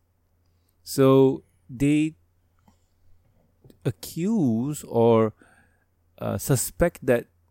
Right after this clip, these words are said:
this temper might be the one that's stealing. And Miss Nurse Red Heart says, "Oh no, he, that's, that's not possible. He's been in the hospital for a very long time. He, he wouldn't,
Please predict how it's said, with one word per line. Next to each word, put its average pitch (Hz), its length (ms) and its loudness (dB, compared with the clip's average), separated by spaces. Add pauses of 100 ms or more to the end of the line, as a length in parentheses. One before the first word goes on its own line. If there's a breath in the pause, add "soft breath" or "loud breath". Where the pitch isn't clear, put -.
(240)
this 139 180 -2
temper 143 340 -2
might 127 240 -4
be 120 160 -4
the 107 120 2
one 107 220 0
that's - 440 -8 (220)
stealing. 107 720 -4 (460)
And 185 500 -2
Miss 185 1000 -4
Nurse 156 320 -2
Red 151 140 -2
Heart 143 160 -2
says, - 320 -2 (320 soft breath)
"Oh 220 260 -2
no, 180 460 0
he, 185 440 -8 (100)
that's, 165 260 0
that's - 340 -6
not 104 200 -4
possible. 151 580 -2
He's 160 260 -8
been 190 260 -2 (720 soft breath)
in 139 400 -4
the 123 100 -2
hospital 123 400 -6
for 123 200 -6
a 107 40 -4
very 113 200 0
long 98 260 -4
time. 170 480 -6
He, 131 280 -8
he 127 100 -10
wouldn't, 131 600 -6